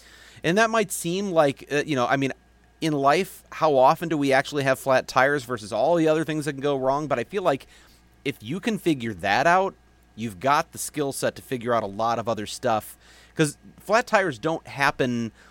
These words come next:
sort of like, "Oh, I've got a couple of weeks to figure this out." They happen, and it's a crisis.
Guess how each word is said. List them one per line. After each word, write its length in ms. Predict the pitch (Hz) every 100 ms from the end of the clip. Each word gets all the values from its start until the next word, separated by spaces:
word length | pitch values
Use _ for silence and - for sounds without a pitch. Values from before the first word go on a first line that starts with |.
| -
sort 160 | 151
of 80 | 139
like, 240 | 127 120 -
"Oh, 160 | 165 175
I've 160 | 160 143
got 160 | 165
a 40 | 147
couple 280 | 151 139
of 60 | 123
weeks 180 | 127 -
to 60 | -
figure 220 | 143 120
this 180 | 113 113
out." 200 | 160 -
They 100 | 107
happen, 420 | - 165 - 117
and 100 | 120
it's 140 | 110 -
a 60 |
crisis. 680 | - - 110 - - - -